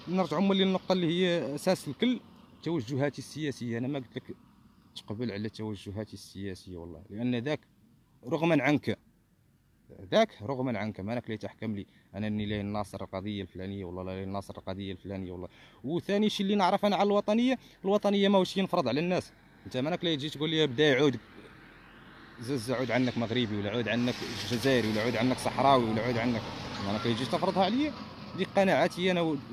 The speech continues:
وذاك شيء ضمن واحد المسألة نتوما ما تعرفوها، ينقال لها الحريه الشخصيه ولا حريه الراي.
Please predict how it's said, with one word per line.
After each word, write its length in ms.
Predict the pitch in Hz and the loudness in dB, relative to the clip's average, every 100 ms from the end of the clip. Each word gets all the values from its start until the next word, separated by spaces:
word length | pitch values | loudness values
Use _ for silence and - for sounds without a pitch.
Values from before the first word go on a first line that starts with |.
| 110 131 | -6 -6
وذاك 340 | 123 151 214 - - - - - | 0 2 2 0 -16 -20 -20 -12
شيء 320 | - 202 214 - - - - - - - | -2 2 2 -2 -18 -20 -20 -20 -20 -14
ضمن 240 | 120 190 180 | 2 4 4
واحد 260 | 165 117 | 2 0
المسألة 240 | 139 170 170 | -4 -2 -4
نتوما 200 | - 165 | -2 0
ما 100 | - | 2
تعرفوها، 480 | 151 131 - 143 117 | 2 0 0 0 2
ينقال 340 | 120 131 170 | 2 0 2
لها 220 | 160 226 - 85 87 - - - | 4 2 0 -14 -14 -14 -12 -8
الحريه 380 | 123 147 151 165 | -6 -4 -2 -2
الشخصيه 460 | - 127 - 135 | -4 -8 -4 -2
ولا 140 | 107 104 | 0 -2
حريه 320 | 123 131 127 | -2 0 0
الراي. 360 | - 131 104 | 0 -2 -2